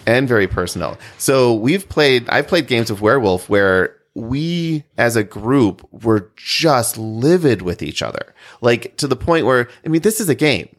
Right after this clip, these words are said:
One of us has a card that says Werewolf on it. All of us are accusing everyone else of doing it. Everyone's getting so upset they're being accused,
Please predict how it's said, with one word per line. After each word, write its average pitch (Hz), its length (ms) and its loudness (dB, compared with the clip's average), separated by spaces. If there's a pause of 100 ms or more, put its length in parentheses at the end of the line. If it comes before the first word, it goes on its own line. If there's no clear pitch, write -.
(240)
One 147 220 0
of 190 100 0
us 160 120 -2
has 131 180 -2
a 123 60 0
card 120 240 0
that 107 100 0
says 101 200 -2
Werewolf 117 320 2
on 80 140 -4
it. - 180 -10 (380)
All 170 300 4
of 127 100 0
us 117 200 2
are 104 80 2
accusing 120 480 -2
everyone 151 400 2
else 101 200 2
of 92 120 -8
doing 127 260 2
it. 90 240 -2
Everyone's 170 380 2
getting 110 220 -2
so 190 340 0
upset 139 280 0
they're 117 120 -2
being 107 220 -2
accused, 127 460 0